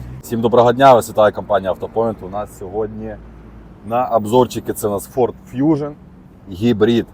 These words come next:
обов'язково гібрид. Хто любить економію палива, престиж, цей автомобіль прям для вас. Е, на два і ноль гібридик, тобто економненько вообще. Дивіться, ну розход примерно показує по бортовому комп'ютеру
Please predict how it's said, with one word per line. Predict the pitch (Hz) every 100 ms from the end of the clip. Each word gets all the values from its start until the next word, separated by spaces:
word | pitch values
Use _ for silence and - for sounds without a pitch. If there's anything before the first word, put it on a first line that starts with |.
| -
обов'язково | 85 95 113 113 - 85 78 85
гібрид. | 98 104 104 -
Хто | - 131 139 -
любить | 104 127 101 87 - - - -
економію | - 131 147 123
палива, | - 113 101 87 82
престиж, | 104 123 - 101 98 85 - - - - -
цей | 143
автомобіль | 131 110 113 113
прям | 107 104
для | 98
вас. | 87 87 - - - - - - 90
Е, | 85 85
на | 110
два | 117 131
і |
ноль | 135 185 165 - -
гібридик, | 104 208 123 78 - -
тобто | 90 80 -
економненько | 131 160 117 85 -
вообще. | 104 - - - - - - -
Дивіться, | 101 98 -
ну | 107
розход | 127 180 135
примерно | 120 131 117
показує | 104 101 113 101
по | 90
бортовому | 92 92 104 98
комп'ютеру | 92 98 120 104